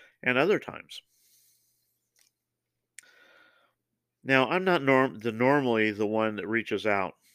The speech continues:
to people in general. Uh, you have n-, have no idea how hard it is for me to do this podcast or the other podcast, although I feel much more comfortable actually on the other one than this one.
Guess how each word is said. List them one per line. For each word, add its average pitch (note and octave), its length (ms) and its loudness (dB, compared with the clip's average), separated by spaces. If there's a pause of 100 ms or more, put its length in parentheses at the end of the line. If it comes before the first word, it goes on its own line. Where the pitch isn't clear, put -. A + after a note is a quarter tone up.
(2250)
to A2 100 -14
people G2 480 -4
in A2 120 -12
general. G#2 440 -4 (960)
Uh, A#2+ 40 -6
you A#2 220 -4
have D3 160 6
n-, C#3 80 -4
have C3+ 240 2
no C3 320 0
idea A2+ 400 2
how G2+ 160 -4
hard A2+ 240 -2
it G#2+ 80 -4
is G2 160 -2
for - 140 -12
me G2+ 100 -6
to F#2+ 120 -12
do G2 120 -2
this F#2 160 -6
podcast F#2 640 -10 (520)
or E3+ 180 6
the C3+ 100 8
other C3 160 10
podcast, G2 560 0
although A#2+ 240 2
I A2+ 80 6
feel B2+ 240 0
much A2+ 220 -2
more G#2 100 -4
comfortable G2+ 580 -4
actually A2 380 -2
on F#2+ 160 -6
the F#2+ 120 -2
other G#2 140 0
one F2 200 -8
than F2+ 120 -8
this G2+ 220 -4
one. D#2+ 160 -16